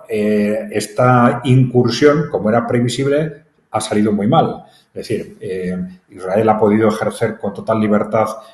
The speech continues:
su dominio del aire, bombardeando, eh, ciudades en el Líbano, pero, como se esperaba, a la hora de, eh, intentar incursiones en tierra, pues ha, ha caído un desastre tras, tras desastre, todo ha salido mal,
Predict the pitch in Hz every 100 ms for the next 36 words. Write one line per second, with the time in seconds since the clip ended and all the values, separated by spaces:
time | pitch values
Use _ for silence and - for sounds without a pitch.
0 | _ - 117 104 104 120 120 101 98 90
1 | 95 - 107 113 139 143 147 156 160 -
2 | - 104 104 98 110 110 107 104 104 101
3 | 98 98 - _ _ - 101 98 - -
4 | 110 113 107 117 120 131 135 131 139 160
5 | - - _ _ _ 120 139 165 117 113
6 | 113 - - 101 90 - 104 - 117 123
7 | 139 131 - _ _ _ 92 92 107 131
8 | 131 117 135 139 - 123 104 98 - -
9 | 120 117 101 104 139 113 101 98 - 110
10 | 107 120 117 113 120 131 - _ _ -
11 | - - _ 92 95 92 - - _ -
12 | - 104 104 113 110 107 - 104 - 117
13 | 117 - - - - _ _ 120 113 110
14 | 104 131 - 135 147 - 127 123 113 113
15 | 120 131 151 139 165